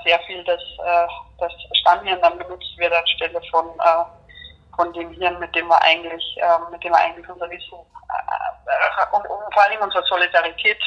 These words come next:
ähm, ähm, herholen sollten. Ja.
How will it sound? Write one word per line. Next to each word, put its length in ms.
ähm, 220
ähm, 420
herholen 460
sollten. 400
Ja. 160